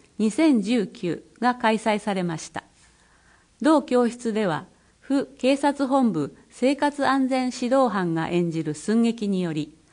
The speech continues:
オレオレ詐欺やキャッシュカードを狙った詐欺の手口が紹介されました。訪れた人は、笑いを交えた演技を楽しみながらも、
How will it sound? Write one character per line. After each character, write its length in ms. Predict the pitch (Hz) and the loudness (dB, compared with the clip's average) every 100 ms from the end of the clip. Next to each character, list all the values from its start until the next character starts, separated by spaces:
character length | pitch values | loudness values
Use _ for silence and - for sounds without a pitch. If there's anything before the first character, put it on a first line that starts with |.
| _ _ _ _ | _ _ _ _
オ 100 | - | 0
レ 180 | 214 277 | 4 6
オ 80 | 285 | 6
レ 100 | 269 | 4
詐 200 | 262 254 | 2 0
欺 100 | 220 | 0
や 220 | 180 160 - _ _ | -2 -2 -8 _ _
キ 120 | - | -4
ャ 40 | 226 | -4
ッ 40 | |
シ 180 | 208 302 | -2 -4
ュ 40 | |
カ 200 | 294 294 | 0 2
ー 40 | 285 | 2
ド 120 | 226 | 2
を 100 | 185 | 2
狙 200 | 180 185 | 2 0
っ 80 | 202 | -2
た 160 | - | -4
詐 280 | 208 220 208 | -2 0 0
欺 40 | 175 | -2
の 100 | 156 | -2
手 160 | 214 | 0
口 260 | 208 196 151 | 0 0 -2
が 140 | 139 | -4
紹 240 | 135 196 220 | -4 -2 0
介 220 | 226 214 | 0 0
さ 140 | 214 | 0
れ 80 | 208 | -2
ま 140 | 196 | -2
し 100 | 190 | -6
た。 160 | - - _ _ _ _ _ _ _ _ _ - | -8 -12 _ _ _ _ _ _ _ _ _ -10
訪 240 | 202 233 | 0 2
れ 200 | 262 269 | 4 2
た 140 | 247 190 | 2 -2
人 240 | - 208 | -2 -2
は、 200 | 175 151 - _ _ - | -2 -4 -10 _ _ -4
笑 320 | 202 214 254 | 0 4 4
い 60 | 285 | 4
を 100 | 294 | 2
交 300 | 277 269 294 | 2 2 0
え 80 | 254 | 0
た 160 | 185 | 0
演 180 | 220 262 | 0 2
技 120 | 240 | 2
を 100 | 175 | 0
楽 200 | 143 175 208 | -2 -4 -4
し 140 | 233 | -2
み 120 | 233 | 0
な 120 | 226 | 2
が 120 | 220 180 | 0 -2
ら 100 | 156 | -2
も、 220 | 147 | -6